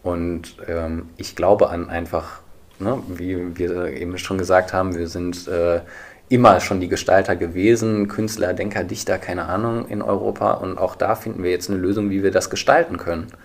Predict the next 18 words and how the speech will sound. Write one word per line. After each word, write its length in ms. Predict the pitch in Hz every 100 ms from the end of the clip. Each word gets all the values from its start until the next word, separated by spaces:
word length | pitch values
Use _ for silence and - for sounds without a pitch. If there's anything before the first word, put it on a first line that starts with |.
| - - - - _
Und, 580 | 87 90 90 90 90 -
äh, 180 | 98 90
diesen 280 | 90 98 101
Optimismus 640 | - 95 85 104 104 101
wünsche 220 | 95 101
ich 100 | 101
mir 160 | 101 92
einfach 400 | 90 101 101 95
an 160 | 92 87
vielen 300 | - 110 107
Stellen, 340 | - 92 101
dass 160 | 98 -
man 160 | 92
sagt, 240 | 90 90 -
„Okay, 380 | 98 101 98 95
wie 140 | 98
können 320 | - 101 104
wir, 220 | 101 101